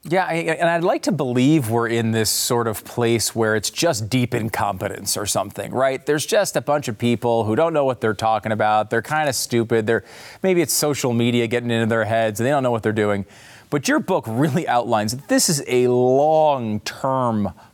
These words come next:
plan. This is something that has been in the works for a very long time. Can you kinda describe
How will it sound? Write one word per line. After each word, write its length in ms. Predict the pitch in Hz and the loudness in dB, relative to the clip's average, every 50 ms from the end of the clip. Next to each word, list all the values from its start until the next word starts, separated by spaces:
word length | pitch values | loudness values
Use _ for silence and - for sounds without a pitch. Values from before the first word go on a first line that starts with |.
| _ - | _ -16
plan. 720 | - - - - 101 95 110 113 104 92 71 69 - - - - - - _ | -14 -10 -4 -2 0 0 0 0 -2 -4 -6 -8 -12 -12 -12 -16 -20 -20 _
This 220 | - 135 165 160 208 | -2 -2 0 0 0
is 120 | 214 175 | 0 0
something 480 | - - - 165 156 139 - 147 135 131 | 0 0 0 0 -2 0 -2 -2 -2 0
that 120 | 120 110 | -2 -2
has 220 | 110 117 - 104 | -2 -2 -2 -2
been 200 | 107 104 123 135 | -2 -2 0 0
in 100 | 156 160 | 0 0
the 80 | 156 135 | 0 0
works 320 | 123 113 117 117 113 - | 0 0 0 0 -2 -4
for 280 | - - - 120 117 85 | -10 -2 -2 0 0 2
a 120 | 120 120 | 2 0
very 640 | 117 107 107 104 101 95 107 123 120 117 120 113 113 | 0 0 -2 -6 -4 -2 0 0 0 2 2 0 0
long 380 | 104 104 101 98 95 95 95 101 | 0 2 2 2 2 0 -4 -8
time. 360 | - - 98 98 95 90 95 | -4 -2 0 0 0 -2 -4
Can 120 | - 110 | -4 -4
you 60 | 117 113 | -4 -2
kinda 200 | 143 196 254 269 | -2 -4 -2 0
describe 720 | 214 160 - - - 143 131 131 131 131 131 131 120 120 | -2 -2 -2 -2 -2 0 2 2 2 2 0 -2 -4 -8